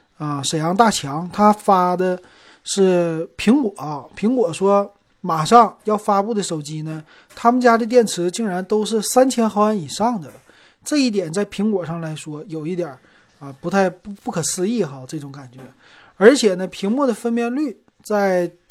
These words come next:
叫 iPhone 十一曝光出来的分辨率呢更低了，所以我感觉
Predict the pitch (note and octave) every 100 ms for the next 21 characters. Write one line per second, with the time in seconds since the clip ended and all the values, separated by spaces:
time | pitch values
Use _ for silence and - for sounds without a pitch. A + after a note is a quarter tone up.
0 | - - _ - G#3+ G#3+ A#3 A#3 C4 A#3+
1 | - G#3+ A3 F#3 F3+ G#3 F#3+ F#3 E3+ F3
2 | D3+ C#3+ D3+ G#3 G#3+ A3 A#3 B3+ E3 D3
3 | - G#3 D#3 C3+ B2+ B2+ B2 _ _ _
4 | _ - A3 A3 G#3+ A3+ F3 D#3 E3+ F#3